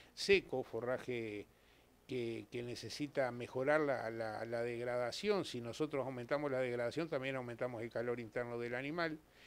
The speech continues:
Tiene también monensina, que la monensina esencialmente lo que hace es cambiar la proporción de, de producción de ácido acético en favor de la de ácido propiónico. Son dos ácidos grasos volátiles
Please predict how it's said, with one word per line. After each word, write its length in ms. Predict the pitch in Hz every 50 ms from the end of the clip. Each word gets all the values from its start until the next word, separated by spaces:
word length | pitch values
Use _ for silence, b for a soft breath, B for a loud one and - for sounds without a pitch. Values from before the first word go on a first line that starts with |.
| B B B B -
Tiene 280 | - 165 165 160 156
también 460 | 139 135 131 139 156 160 147 147 135 - -
monensina, 880 | 147 123 123 127 123 123 127 127 - - - 208 202 170 139 131 139 135 B B B B B B - -
que 300 | - 139 139 135 131 127 131
la 120 | 131 127
monensina 640 | 127 131 131 131 131 123 - - 170 165 156 147 143 -
esencialmente 760 | 151 139 - 139 135 131 - 131 127 143 160 151 - 151 131
lo 200 | 123 123 120 -
que 80 | 151
hace 200 | 156 143 - 139
es 80 | 127 -
cambiar 600 | - 127 113 120 131 147 151 151 139 120 - - - - B B B B B B -
la 220 | - 120 120 120 113
proporción 640 | - 120 117 117 123 120 117 - 151 151 151 143 131
de, 220 | 127 123 117 113
de 140 | 110 120 117
producción 560 | - 120 123 120 123 120 - - 147 139 135
de 100 | 135 139
ácido 280 | 123 - 135 127 123 123
acético 580 | 113 - - 151 160 151 - 135 131 - 127
en 60 | 113
favor 380 | 113 - 117 117 123 131 127 127
de 100 | 123 123
la 140 | 120 120 120
de 100 | 123 131
ácido 380 | 131 - - 135 127 123 117
propiónico. 680 | 113 113 117 120 120 - 196 202 185 160 131 - 131 -
Son 220 | - 156 139 127
dos 240 | 139 127 113 127 117 - - -
ácidos 420 | - 143 123 - - 127 123 113
grasos 300 | 127 143 139 - - 123 104
volátiles 640 | 120 123 131 151 156 156 - 143 131 135 135 - -